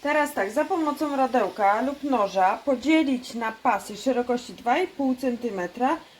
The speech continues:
każdy, e, każdy pas podzielić na dziesięć centymetrowe kawałki. Ja Wam powiem tak, ja sobie kroję po prostu mniej więcej takie po długości ciasta.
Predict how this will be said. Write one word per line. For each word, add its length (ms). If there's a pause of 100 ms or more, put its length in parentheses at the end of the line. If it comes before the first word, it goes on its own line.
(180)
każdy, 560 (960)
e, 540
każdy 420
pas 260
podzielić 340
na 140
dziesięć 680
centymetrowe 720
kawałki. 440
Ja 100
Wam 180
powiem 280
tak, 300
ja 180
sobie 280
kroję 380
po 120
prostu 640 (720)
mniej 180
więcej 460
takie 760 (920)
po 160
długości 680
ciasta. 720